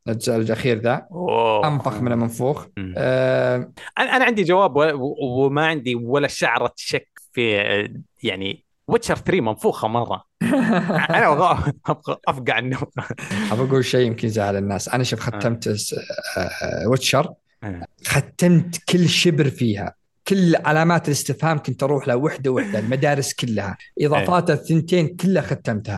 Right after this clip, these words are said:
Speaker 1: ومستمتع. كنت أقول: "هذه لعبة الأجيال، الأجيال". يوم نزلت عليها اللي، اللي سووا، حسنوا، خلاص ستين فريم وخلاهم مدري إيش، لعبة، آه، حسنوا ب-، بالرسوم، رجعت لها، عجزت أكمل دقيقتين، طفيتها.
Speaker 2: ليه؟
Speaker 1: الحصان غبي،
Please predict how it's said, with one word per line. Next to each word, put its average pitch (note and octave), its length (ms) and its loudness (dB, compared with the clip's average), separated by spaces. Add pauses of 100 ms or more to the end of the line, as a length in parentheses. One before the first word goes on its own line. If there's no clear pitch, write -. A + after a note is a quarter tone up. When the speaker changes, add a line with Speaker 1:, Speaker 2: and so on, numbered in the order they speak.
(140)
Speaker 1:
ومستمتع. C#3+ 960 2
كنت B2 260 -4
أقول: C#3 260 2
"هذه C3 240 2
لعبة B2+ 320 -2
الأجيال، A2+ 500 0
الأجيال". G2 380 -2 (340)
يوم B2+ 180 2
نزلت E3+ 440 4
عليها B2 640 4
اللي، A2 380 0 (280)
اللي G#2+ 400 0
سووا، A2+ 280 0
حسنوا، A#2+ 480 0
خلاص A2+ 300 -2
ستين A2 320 -2
فريم A#2 340 2
وخلاهم A2 380 0
مدري A2+ 280 2
إيش، - 280 -4 (140)
لعبة، A2 220 0 (120)
آه، G#2+ 440 -2
حسنوا B2+ 380 -2
ب-، G#2+ 320 -2
بالرسوم، D3 640 2 (340)
رجعت C#3+ 420 2
لها، E3+ 380 2
عجزت E3 280 -2
أكمل D#3 280 0
دقيقتين، C3 360 -2
طفيتها. A#2 460 -8 (160)
Speaker 2:
ليه؟ G#2+ 240 -2
Speaker 1:
الحصان F#3+ 460 0
غبي، D3 420 0